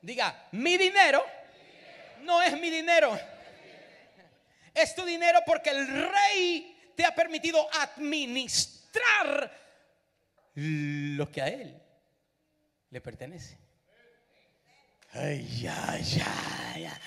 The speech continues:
No, yo creo que no me creen todavía. Vamos a mostrárselo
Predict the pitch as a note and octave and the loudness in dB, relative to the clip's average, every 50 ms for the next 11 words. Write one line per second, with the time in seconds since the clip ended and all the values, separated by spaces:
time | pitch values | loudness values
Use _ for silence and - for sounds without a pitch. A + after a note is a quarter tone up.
0 | - - - - - - - - - F#3+ A#3+ B3+ C4 C4 C4+ C4 C4 B3+ B3+ B3+ | -14 -12 -12 -10 -10 -12 -12 -6 0 6 8 8 10 10 10 8 8 6 6 4
1 | B3+ C4 A#3+ B3 B3 B3 B3 B3 A#3+ A#3+ A#3+ B3 B3 A#3+ - A#3+ A#3 A3+ A#3 A#3 | 4 4 2 2 0 0 2 0 0 0 0 -2 -2 -2 0 0 2 2 2 2
2 | A#3+ G#3 - - - - - - - F4 F4 E4 D#4 C#4 B3+ A3+ A3 F#3 - C4+ | 2 0 -2 -4 -10 -20 -12 -4 -2 0 2 2 2 2 2 0 0 -2 2 4
3 | C4+ C4+ A#3+ - - G#3+ G3 F#3 E3+ D3+ | 4 4 4 4 0 0 2 2 0 -2